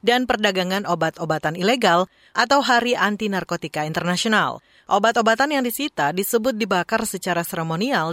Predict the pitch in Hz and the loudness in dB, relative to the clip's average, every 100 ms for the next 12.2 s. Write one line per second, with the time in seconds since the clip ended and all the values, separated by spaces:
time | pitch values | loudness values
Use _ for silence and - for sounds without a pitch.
0 | 175 214 - 226 196 226 202 185 170 - | -6 -8 -6 -4 0 0 0 -2 -4 -2
1 | 196 175 175 170 156 156 160 151 175 160 | -2 -2 -2 -4 -2 -2 0 -2 -4 -4
2 | 160 165 233 233 147 - _ 190 185 202 | -2 -2 -2 -2 -4 -6 _ 0 0 0
3 | 180 175 175 202 269 294 175 190 214 269 | 0 0 2 2 2 -2 0 2 4 4
4 | 202 208 175 151 156 214 233 202 139 - | 4 2 0 -2 0 2 2 2 -2 -6
5 | _ _ _ _ 226 240 262 277 330 311 | _ _ _ _ 0 2 2 4 2 0
6 | 302 - 269 254 165 220 220 190 185 175 | -4 -2 -2 0 -2 0 2 2 2 0
7 | 160 160 254 330 - 185 269 285 180 196 | 0 0 -2 -4 -4 -2 0 2 2 0
8 | 226 - 165 156 170 - - 214 294 208 | -4 0 0 0 -2 -2 -2 0 2 2
9 | 170 185 - 180 220 240 151 131 160 - | 2 -4 -10 0 2 2 0 -2 -6 -6
10 | 165 190 190 214 226 - 160 - 151 147 | -2 0 2 0 0 -4 -8 -2 -2 -2
11 | 185 175 147 139 143 - 156 160 180 165 | -6 -6 -6 -8 -6 -4 -2 2 2 0
12 | 127 104 | -4 -8